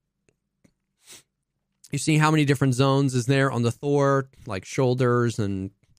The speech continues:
crotch and side and arm. Um,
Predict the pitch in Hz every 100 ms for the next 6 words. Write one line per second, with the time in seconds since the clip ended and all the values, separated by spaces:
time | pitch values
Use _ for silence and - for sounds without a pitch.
0 | _ - 123 120 120 - - 107 98 -
1 | 131 117 120 120 110 98 104 117 120 120
2 | 123 120 _ _ _ _ _ _ _ 120
3 | 117 107 101 98 98